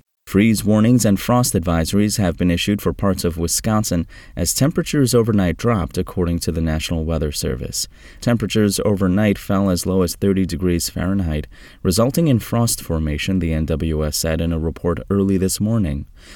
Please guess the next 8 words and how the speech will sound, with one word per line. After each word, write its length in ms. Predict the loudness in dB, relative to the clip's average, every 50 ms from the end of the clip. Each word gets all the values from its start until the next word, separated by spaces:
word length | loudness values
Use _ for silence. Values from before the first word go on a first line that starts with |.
| -20 -8 -2
Some 240 | 2 2 4 4 4
locales 460 | 2 2 2 2 2 4 4 2 0
saw 240 | 0 0 0 0 0
temperatures 580 | 0 0 0 0 -2 -4 -2 -2 0 0 -2
from 220 | -2 -4 -4 -4 -4
thirty-three 600 | 0 2 2 2 2 2 0 0 0 2 2 2
to 120 | 2 0
thirty-five, 680 | 0 0 0 0 0 0 0 0 0 2 2 0 -2